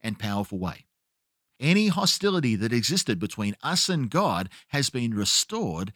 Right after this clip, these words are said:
and healed. It has ended, and the result is peace with God through Jesus.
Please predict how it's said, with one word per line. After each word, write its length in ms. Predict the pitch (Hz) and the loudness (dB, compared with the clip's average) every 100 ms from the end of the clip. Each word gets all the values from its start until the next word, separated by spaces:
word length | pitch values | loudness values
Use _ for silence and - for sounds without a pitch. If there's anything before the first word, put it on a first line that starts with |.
| _ - | _ -8
and 180 | 139 | -8
healed. 500 | 131 - 226 90 - _ _ _ _ _ _ - | -8 -8 -4 -4 -6 _ _ _ _ _ _ 2
It 160 | 165 | 2
has 280 | 147 170 160 - | 4 0 -2 0
ended, 420 | 202 214 113 80 - | 2 2 0 -6 -6
and 180 | 120 | -4
the 60 | 117 | 0
result 360 | 117 127 147 113 | 0 2 0 0
is 160 | 101 | -4
peace 460 | - - 196 220 - | -6 -6 -2 0 0
with 220 | 170 - | -2 -2
God 280 | 123 117 117 | -6 -4 -4
through 260 | - 117 | -2 -2
Jesus. 720 | 107 113 95 85 - - - | -2 -4 -6 -6 -4 -2 -4